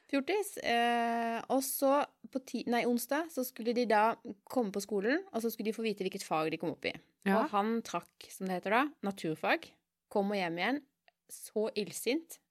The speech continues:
Speaker 1: Skjønner du? Naturfag. <laughs> Og så
Speaker 2: Jeg føler med han da.
Speaker 1: Jeg føler også med han.
Speaker 2: Ja.
Speaker 1: Og så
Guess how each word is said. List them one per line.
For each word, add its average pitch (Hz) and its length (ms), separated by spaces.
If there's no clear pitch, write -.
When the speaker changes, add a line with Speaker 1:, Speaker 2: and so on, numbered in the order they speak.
Speaker 1:
Skjønner 202 260
du? 202 100
Naturfag. 214 920
<laughs> 359 100
Og 294 200
så - 300
Speaker 2:
Jeg 277 160
føler 311 300
med 269 180
han 403 220
da. 175 100
Speaker 1:
Jeg 254 180
føler 269 180
også 247 200
med 226 120
han. 233 220
Speaker 2:
Ja. 208 220
Speaker 1:
Og 262 160
så 262 240